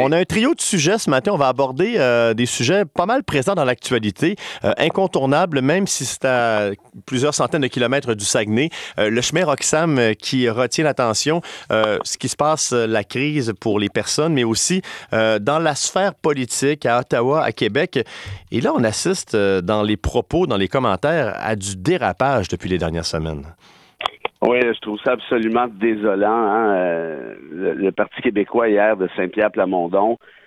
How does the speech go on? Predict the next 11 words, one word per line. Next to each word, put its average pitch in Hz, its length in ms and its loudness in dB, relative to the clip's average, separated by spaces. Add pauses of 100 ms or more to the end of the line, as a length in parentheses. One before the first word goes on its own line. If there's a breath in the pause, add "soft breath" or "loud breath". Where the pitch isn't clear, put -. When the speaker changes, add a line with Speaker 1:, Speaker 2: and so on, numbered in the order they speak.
(240 soft breath)
Speaker 2:
est 95 200 0
allé 123 300 2
jusqu'à 107 580 -2
proposer 117 960 2 (300)
d'enclaver 117 840 2
Roxham 104 840 0 (340)
par 95 220 0
la 90 180 2 (120)
Sûreté 135 320 -2
du - 180 -10
Québec. 87 460 0